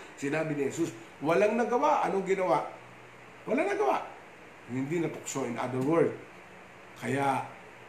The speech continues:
umalis siya. Umalis ang kaaway. Amen? Kasi nakita niya sa mismong anak ng Diyos ang kanyang tinutokso. Kaya sa buhay ng bawat isa, temptation is always there.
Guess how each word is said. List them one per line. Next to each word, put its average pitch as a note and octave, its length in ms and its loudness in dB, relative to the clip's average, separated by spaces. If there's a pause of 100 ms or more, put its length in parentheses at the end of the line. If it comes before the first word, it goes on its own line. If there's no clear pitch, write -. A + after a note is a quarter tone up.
(300)
umalis A#2 480 -6
siya. - 80 -16 (800)
Umalis D3+ 320 -2
ang - 160 -2
kaaway. D3 400 2 (1400)
Amen? B2 420 -4 (920)
Kasi - 240 -12
nakita C#3+ 480 -4
niya B2 160 -4
sa B2+ 160 -10
mismong B2+ 340 -6 (300)
anak B2 240 -6
ng A2 240 -8
Diyos A#2+ 240 -4
ang - 80 -16
kanyang A2 240 -12
tinutokso. - 640 -14 (1200)
Kaya G3 160 0
sa G3+ 160 4
buhay G#3 240 8
ng E3 120 0
bawat C#3+ 360 4
isa, - 240 -10 (840)
temptation F#3+ 680 0
is C#3 240 -6
always C3 400 -4
there. - 220 -16